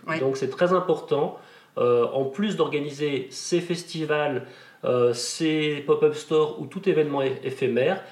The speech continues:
Speaker 2: de penser à demander le feedback du consommateur
Speaker 1: Mhm.
Speaker 2: pour être sûr que son expérience reste toujours maximale.
Speaker 1: Euh, je voudrais revenir sur une chose, c'est que vous disiez ce, dans les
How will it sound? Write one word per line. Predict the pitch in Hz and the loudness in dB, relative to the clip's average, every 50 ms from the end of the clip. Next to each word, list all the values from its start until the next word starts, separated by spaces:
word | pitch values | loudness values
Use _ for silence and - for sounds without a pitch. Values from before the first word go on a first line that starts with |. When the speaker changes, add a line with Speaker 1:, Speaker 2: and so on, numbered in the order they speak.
| - - _ - | -20 -20 _ -14
Speaker 2:
de | 131 127 160 180 | 0 4 4 4
penser | 180 - 160 147 139 - - 143 147 165 190 - | 6 4 2 0 0 -2 -4 -2 -2 -2 0 0
à | - - | -2 -2
demander | 131 156 151 151 139 135 151 | -2 -2 -2 0 0 -2 -2
le | 139 131 | -2 -4
feedback | 127 - - 156 139 151 151 143 | -6 -8 -10 -6 -2 -2 -2 -2
du | 139 135 | -2 -4
consommateur | 131 135 135 131 - 123 113 113 113 - 120 123 143 170 170 - - | -6 -4 -4 -4 -2 -2 -2 -2 -2 -2 -2 -2 0 -2 -4 -4 -6
Speaker 1:
Mhm. | 185 185 180 190 196 | -4 -4 -2 -2 -2
Speaker 2:
pour | 190 151 143 | 0 0 0
être | 120 - | 0 -2
sûr | - - 170 170 | -2 -4 -4 -4
que | 160 | -4
son | 147 - 131 127 | -6 -6 -4 -4
expérience | 123 123 - - 127 120 127 135 147 147 | -4 -4 -4 -4 -2 -2 0 0 -2 -2
reste | - - 127 - - 120 - | -4 -6 -8 -8 -10 -12 -14
toujours | - 123 131 135 131 | -12 -10 -8 -6 -6
maximale. | - 123 - - - 120 110 - - - - - - - - - | -6 -6 -6 -8 -10 -8 -8 -8 -10 -12 -14 -16 -16 -14 -10 -8
Speaker 1:
Euh, | 196 190 | -6 -6
je | 190 196 | -6 -6
voudrais | 208 233 269 277 | -8 -8 -8 -8
revenir | 277 247 220 240 240 214 | -6 -6 -6 -6 -8 -8
sur | - - 202 196 | -8 -8 -6 -4
une | 196 196 | -4 -4
chose, | 196 - - 277 370 381 | -4 -6 -8 -8 -10 -10
c'est | - - 208 196 | -10 -10 -10 -12
que | - - | -12 -12
vous | 208 196 190 196 | -10 -10 -10 -8
disiez | 180 196 196 185 185 196 226 247 262 254 | -6 -6 -6 -6 -6 -6 -6 -4 -4 -6
ce, | 247 - - 196 | -8 -10 -10 -10
dans | 175 - 175 170 170 170 | -10 -8 -6 -4 -4 -2
les | 175 170 170 170 | -4 -6 -8 -10